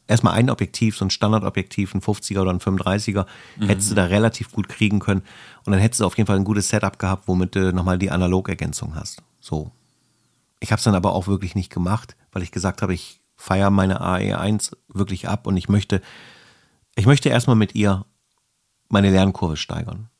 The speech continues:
Speaker 1: Ich möchte mit
Speaker 2: Mach
Speaker 1: ihr
Speaker 2: das.
Speaker 1: die Erfolge feiern, wollte ich gar nicht sagen. Erfahrungen sammeln, wollte ich sagen.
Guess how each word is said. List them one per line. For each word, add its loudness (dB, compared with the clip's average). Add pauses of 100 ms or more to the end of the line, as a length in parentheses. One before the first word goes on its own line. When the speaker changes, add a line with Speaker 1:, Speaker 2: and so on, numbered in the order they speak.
(280)
Speaker 1:
Ich -6
möchte 2
mit 4
Speaker 2:
Mach 0
Speaker 1:
ihr 2
Speaker 2:
das. -16
Speaker 1:
die 2
Erfolge -2 (1040)
feiern, -4 (160)
wollte -6
ich -12
gar -2
nicht -2
sagen. -2 (420)
Erfahrungen 0
sammeln, -2
wollte -6
ich -12
sagen. -8